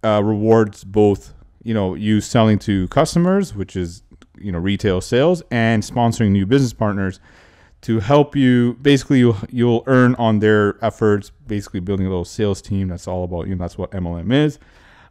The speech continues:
Uh, the, um, along as there's more retail sales going on than affiliates signing up other affiliates, they are out of the pyramid scheme thing. So that's a, I think, you know, after twenty years, they're still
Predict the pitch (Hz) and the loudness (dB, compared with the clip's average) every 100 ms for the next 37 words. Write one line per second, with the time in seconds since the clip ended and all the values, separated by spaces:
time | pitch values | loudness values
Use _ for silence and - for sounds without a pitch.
0 | - 113 113 113 110 107 104 110 110 107 | 0 2 4 4 2 0 -4 -4 -2 0
1 | 107 104 104 95 - 104 101 101 110 120 | -2 -4 -6 -8 -4 0 0 0 2 4
2 | 151 160 139 127 - 120 117 104 87 113 | 6 6 4 0 0 2 2 2 0 -2
3 | 110 120 107 - 104 98 95 95 92 92 | 0 0 0 0 0 0 0 0 0 0
4 | 92 92 92 - 101 95 90 90 98 - | -2 -2 -4 -6 -8 -6 -4 -8 -12 -16
5 | - 104 101 98 - - _ - - 101 | -6 -2 -2 -4 -8 -20 _ -20 -8 -4
6 | 92 87 - 87 82 - 131 135 120 - | -4 -4 -8 -12 -12 -6 0 2 0 -4
7 | _ _ _ _ _ _ - 107 101 101 | _ _ _ _ _ _ -8 -2 0 0
8 | 104 98 95 98 95 87 73 139 123 120 | -2 -4 -2 -4 -6 -6 -8 -2 0 0
9 | 113 - - 113 104 - 117 107 101 98 | -4 -8 -4 0 0 -2 -2 -2 -2 -4
10 | 101 87 87 82 - 85 110 - 110 107 | -6 -6 -6 -8 -12 -16 -18 -8 -6 -2
11 | 123 113 - - 92 92 107 - - 117 | -2 -4 -8 -12 -10 -8 -12 -12 -6 -2
12 | 104 98 104 101 92 - 101 98 92 | -2 -2 -4 -4 -8 -12 -8 -6 -8